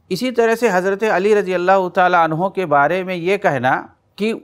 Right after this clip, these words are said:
वो पूरे ख़ानदान को ले करके उन्होंने सफ़र किया था नबी सल्लल्लाहु अलैहि वसल्लम के बाद, तो ये भी सही नहीं है। हज़रत अली रज़ी अल्लाह ताला अन्हो के बारे में जो मशहूर कर रखा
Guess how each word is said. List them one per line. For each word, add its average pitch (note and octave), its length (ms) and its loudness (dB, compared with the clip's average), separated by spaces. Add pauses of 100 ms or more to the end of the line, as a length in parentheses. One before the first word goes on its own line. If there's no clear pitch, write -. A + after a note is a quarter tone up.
(160)
वो F#3 420 2
पूरे G3 340 2
ख़ानदान F3 580 0
को F3+ 140 -2
ले D3 240 2
करके D#3+ 420 0 (300)
उन्होंने C#3+ 320 -2
सफ़र C#3 320 -2
किया C#3 240 -4
था C3+ 220 -2
नबी B2 260 -6
सल्लल्लाहु A#2+ 380 -4
अलैहि B2 140 -6
वसल्लम A#2+ 400 -8
के A2+ 160 -6
बाद, G#2 300 0
तो - 140 -20
ये A2 120 -6
भी C#3 120 -6
सही C#3+ 220 -4
नहीं C#3 240 -6
है। C3+ 180 -12 (360)
हज़रत D3 280 -4
अली G#3+ 200 0
रज़ी G3 220 0
अल्लाह F#3+ 320 2
ताला F3+ 280 4
अन्हो D#3+ 180 2
के D#3 100 -4
बारे C#3 280 2
में D#3 160 0
जो D#3 120 -4
मशहूर C3+ 340 -6
कर C3+ 160 -4
रखा B2 340 -4